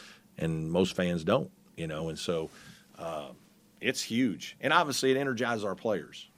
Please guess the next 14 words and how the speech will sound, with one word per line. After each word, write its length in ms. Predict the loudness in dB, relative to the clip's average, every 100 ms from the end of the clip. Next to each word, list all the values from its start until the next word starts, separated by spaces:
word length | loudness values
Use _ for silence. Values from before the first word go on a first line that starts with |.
| -20 -20 -10
I 40 |
mean, 120 | -2
our 120 | 0 2
guys 360 | 4 4 2
are 200 | 0 -4 -8 -20 -20 -2
on 140 | 2
their 140 | 2 2
toes 340 | 6 6 6
bouncing 380 | 2 0 0 -2
around 260 | 0 0 -2
to 60 |
play 200 | 0 0
defense, 640 | 2 2 2 -2 -2 -4
and, 240 | -4 -4